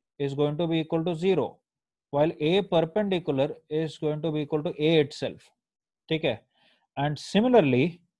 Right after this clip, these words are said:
if this is the line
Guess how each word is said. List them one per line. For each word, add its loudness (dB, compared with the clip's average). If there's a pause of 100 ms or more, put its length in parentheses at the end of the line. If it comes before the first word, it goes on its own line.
(1800)
if 2 (440)
this 0
is -2
the 4
line 4